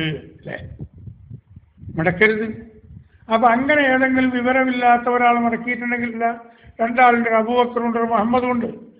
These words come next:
ഒരാൾ വഹാബി, ഒരാൾ സുന്നി, ഒരു പാർട്ട്ണർഷിപ്പിൽ കച്ചവടം ചെയ്യുന്നു. "ഉസ്താദേ, ഓരിങ്ങനെ സലാം പറഞ്ഞല്ലോ, മടക്കിയല്ലോ," അത് ദീനിന് പുറത്താണ്. അതുപോലെ വ്യക്തിപരമായ കാര്യം.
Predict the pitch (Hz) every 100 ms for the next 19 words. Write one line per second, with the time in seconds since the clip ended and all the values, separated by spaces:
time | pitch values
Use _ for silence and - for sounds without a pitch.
0 | _ - 202 214 233 247 214 233 247 269
1 | 233 233 262 294 - - 262 254 185 -
2 | - - - 185 196 180 175 202 175 196
3 | 196 190 180 190 196 196 202 202 - -
4 | - - 190 190 196 196 196 - - -
5 | 185 247 220 208 170 175 196 196 196 190
6 | 190 185 170 196 202 202 196 196 - -
7 | - - - - 202 240 320 170 170 202
8 | 262 285 220 185 170 170 160 160 156 151
9 | - - - - _ - 180 175 196 170
10 | 180 190 175 151 135 - - - - -